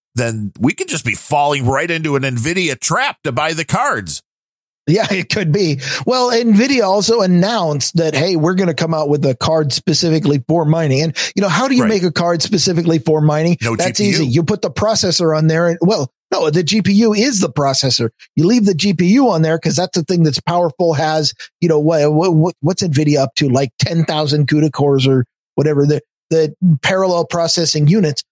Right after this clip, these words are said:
Speaker 2: You leave the G P U on there, you just don't put a video out.
Speaker 1: Right, right.
Speaker 2: You
Speaker 1: You
Speaker 2: know,
Speaker 1: don't need
Speaker 2: don't
Speaker 1: video.
Speaker 2: put a, don't put a D V I socket on there or H D M I or whatever. And, and suddenly it's no longer a video card.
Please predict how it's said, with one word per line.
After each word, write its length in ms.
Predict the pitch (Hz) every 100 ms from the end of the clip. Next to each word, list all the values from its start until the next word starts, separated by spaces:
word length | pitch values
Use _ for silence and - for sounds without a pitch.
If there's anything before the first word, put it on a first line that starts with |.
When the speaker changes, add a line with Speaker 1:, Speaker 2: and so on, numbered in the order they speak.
| _ _ -
Speaker 2:
You 80 | 196
leave 260 | 262 240
the 120 | 165
G 180 | 156 202
P 140 | 170 185
U 220 | 269 214
on 100 | 165
there, 260 | 160 151 143 _ _ 139
you 240 | 160 139 -
just 340 | - 190 - - _ _ _
don't 260 | 190 180 -
put 160 | - 185
a 40 |
video 400 | 143 175 170 156
out. 360 | 151 123 - - -
Speaker 1:
Right, 280 | 123 78 -
right. 320 | 170 175 76 - 202
Speaker 2:
You 60 |
Speaker 1:
You 60 | 190
Speaker 2:
know, 100 | 208
Speaker 1:
don't 100 | 220
need 140 | 220
Speaker 2:
don't 140 | 214 214
Speaker 1:
video. 140 | 175
Speaker 2:
put 80 | 339
a, 200 | 466 427 _ -
don't 220 | 233 233
put 160 | 294
a 60 | 240
D 160 | 185 220
V 160 | 202
I 140 | 196 190
socket 420 | - 165 175 156
on 160 | 151
there 200 | 151 156 151
or 100 | 147
H 220 | 160 -
D 100 | 170
M 100 | 151
I 140 | 151 147
or 80 |
whatever. 280 | 135 139 139
And, 180 | 147 147 - - - - - _ _
and 220 | 156 151
suddenly 420 | - 175 185 190 190
it's 220 | 170 160
no 180 | 160 165
longer 340 | 175 185 180
a 40 | 185
video 260 | 214 190
card. 320 | 143 156 120